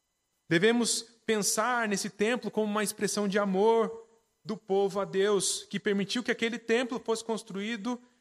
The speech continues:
e a sua glória encheu o templo. Então, ao invés de construirmos algo para a glória do homem, construímos algo para a glória de Deus. E como nós fazemos isso? Um exemplo bem prático, irmãos.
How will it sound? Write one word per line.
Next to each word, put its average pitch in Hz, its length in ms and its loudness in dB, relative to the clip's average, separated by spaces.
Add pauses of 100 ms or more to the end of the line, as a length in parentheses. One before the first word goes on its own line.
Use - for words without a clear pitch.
(100)
e 196 80 2
a 196 40 0
sua 202 220 -2
glória 180 320 -2
encheu 190 720 -2 (320)
o - 80 -10
templo. 156 460 -8 (880)
Então, 226 360 2
ao 220 80 6 (100)
invés 220 420 2 (140)
de 175 100 -6
construirmos 220 520 0
algo 220 240 2
para 214 160 0
a - 20 6
glória 196 260 2
do 226 140 0
homem, 220 340 4
construímos 226 600 0
algo 214 240 4
para 226 120 2
a - 20 4
glória 208 360 2 (200)
de 180 100 -4
Deus. 226 500 4 (480)
E 202 80 -8
como 233 320 2
nós 233 220 0
fazemos 214 460 -2
isso? 214 400 -2 (500)
Um 185 60 0
exemplo 208 260 -2
bem 220 180 0
prático, 202 440 -2
irmãos. 135 440 -12